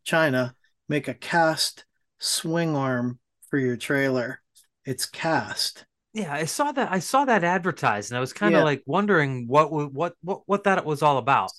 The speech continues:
Speaker 1: So Troy makes, he has a fabricating plant where he makes all kinds of different safety fences and valves and all kinds of crazy things, more on the industrial side. But he also enjoys hunting and fishing and all that.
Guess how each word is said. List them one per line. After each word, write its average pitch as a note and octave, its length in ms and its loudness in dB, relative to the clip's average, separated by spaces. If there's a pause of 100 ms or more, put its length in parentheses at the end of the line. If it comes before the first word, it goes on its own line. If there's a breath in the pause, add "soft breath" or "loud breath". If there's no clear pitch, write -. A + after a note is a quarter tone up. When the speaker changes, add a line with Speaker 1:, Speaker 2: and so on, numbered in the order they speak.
(120)
Speaker 1:
So - 280 0
Troy G#3+ 480 6
makes, E3 500 2
he G3+ 120 2
has G3+ 100 4
a F3 60 -2
fabricating D3 760 0
plant C3 300 -4
where C#3 120 0
he D3 60 2
makes D#3 260 -2
all F3+ 220 -2
kinds F3 300 0
of C3+ 120 -2
different D3 340 -2 (500 loud breath)
safety G3+ 540 2
fences C#3 640 -4
and B2+ 160 0
valves C#3+ 760 0
and C3+ 120 0
all F3 120 0
kinds F3 280 2
of C#3+ 80 -4
crazy D3+ 360 2
things, C#3+ 380 -4
more F3 220 2
on E3 80 2
the D3+ 100 2
industrial C#3 560 0
side. C3 480 -2 (400 loud breath)
But D#3+ 100 0
he D#3+ 120 6
also F#3 320 4
enjoys D3 380 -2
hunting D3 280 0
and C3+ 100 -4
fishing F3 400 0
and C3 80 -2
all B2+ 140 0
that. C3 300 -2